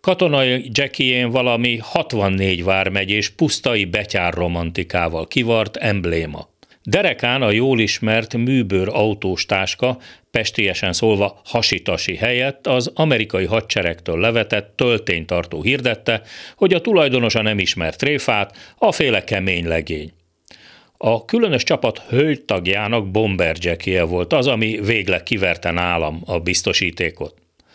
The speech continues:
A hímzés a fokosos betyársereges embléma mellett így szólt: „Ne bántsd a magyart”, az utóbbi nagybetűvel. Elgondolkodtam, hogy vajon ez a különös, ősnyilas atmoszférájú páros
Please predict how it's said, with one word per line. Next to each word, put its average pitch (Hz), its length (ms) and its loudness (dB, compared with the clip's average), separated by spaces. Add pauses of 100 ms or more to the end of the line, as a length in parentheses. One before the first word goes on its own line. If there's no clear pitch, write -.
(400)
A 120 120 2
hímzés 165 520 2
a 110 200 0
fokosos 123 640 0
betyársereges 90 920 -2
embléma 98 580 0
mellett 127 500 0
így 110 180 0
szólt: - 500 -4 (480)
„Ne 139 240 2
bántsd 143 440 0
a 120 220 2
magyart”, 110 800 0 (320)
az 104 280 0
utóbbi 180 540 2 (120)
nagybetűvel. 87 960 -2 (680)
Elgondolkodtam, 160 840 2
hogy 131 180 2
vajon 131 340 4
ez 120 120 2
a 123 220 0
különös, 120 680 0
ősnyilas 110 640 2
atmoszférájú 95 920 0
páros 117 540 -2